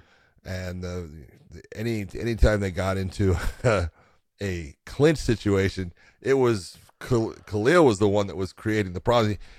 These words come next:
He, he used his head so well against Daukaus in that <laughs> first round when they had that engagement. He got against Finn.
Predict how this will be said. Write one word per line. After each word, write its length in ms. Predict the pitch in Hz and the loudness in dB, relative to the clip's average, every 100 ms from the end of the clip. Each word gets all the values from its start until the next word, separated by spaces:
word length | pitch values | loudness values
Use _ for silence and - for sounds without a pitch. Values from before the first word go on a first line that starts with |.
| - | -4
He, 120 | - 165 | 0 2
he 80 | |
used 260 | 175 170 143 | 4 4 4
his 220 | 151 131 | 4 2
head 340 | 127 139 120 98 | 4 4 2 -2
so 280 | - 131 139 | 0 4 4
well 560 | 127 120 98 80 73 _ _ _ _ | 6 4 2 -2 -12 _ _ _ _
against 420 | 104 107 110 101 - | -10 -8 -8 -10 -2
Daukaus 760 | 117 113 - 85 82 - - - _ _ _ _ | 0 0 -2 -10 -12 -16 -20 -20 _ _ _ _
in 220 | 113 120 | -10 -6
that 240 | 117 110 - | -4 -6 -6
<laughs> 20 | |
first 500 | - 107 - 135 - - - | -8 -2 0 0 -2 4 4
round 160 | 139 120 | 6 4
when 80 | |
they 80 | 113 | 6
had 100 | 107 104 | 4 4
that 140 | 104 | 2
engagement. 360 | 98 107 101 98 | 0 -2 -2 -2
He 40 | |
got 160 | 92 107 | 0 0
against 240 | 104 101 | 0 -2
Finn. 180 | - 104 | 0 -2